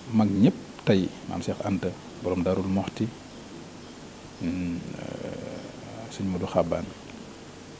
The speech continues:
sëñ Dame Abdourahmane, lu bari na ay mag yu ànd na ñoom comme noonu, noonu ñu ko limee, ñoo xam ne sëriñ bi daf leen a yaroon ci boppam, jàngal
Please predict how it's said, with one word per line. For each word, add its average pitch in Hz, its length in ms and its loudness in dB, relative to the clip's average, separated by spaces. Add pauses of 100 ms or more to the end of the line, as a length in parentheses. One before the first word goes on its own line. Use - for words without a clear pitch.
(680)
sëñ 90 200 -2
Dame 85 180 6
Abdourahmane, 85 520 2
lu 85 120 0
bari 110 180 6
na 98 120 4
ay 90 120 4
mag 95 200 2
yu 92 100 4
ànd 90 220 4
na 87 80 2
ñoom 87 180 2
comme 92 220 4
noonu, 98 340 4
noonu 98 240 4
ñu 95 80 6
ko - 100 0
limee, 90 260 4 (640)
ñoo 87 120 2
xam 92 240 0
ne 92 140 2 (680)
sëriñ 101 300 4
bi 92 60 6
daf 98 140 4
leen 92 220 4
a 101 140 4 (380)
yaroon 95 400 6
ci - 100 -4
boppam, 90 320 4 (840)
jàngal 98 320 6